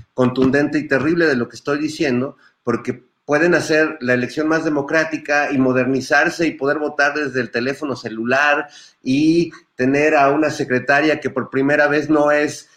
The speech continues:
estos personajes que vienen del chavismo más, eh, ostracista y recalcitrante. Bueno,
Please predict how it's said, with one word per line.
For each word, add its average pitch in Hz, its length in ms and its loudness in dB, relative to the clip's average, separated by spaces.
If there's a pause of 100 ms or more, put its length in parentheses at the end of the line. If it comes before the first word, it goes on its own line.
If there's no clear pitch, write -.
(100)
estos 139 400 -4
personajes 135 840 -2
que 135 140 -4
vienen 143 320 -2
del 127 220 -2
chavismo 135 600 -2
más, 139 440 0
eh, 117 360 -2
ostracista 127 1120 -2
y 123 80 2
recalcitrante. 120 880 -2
Bueno, 170 480 2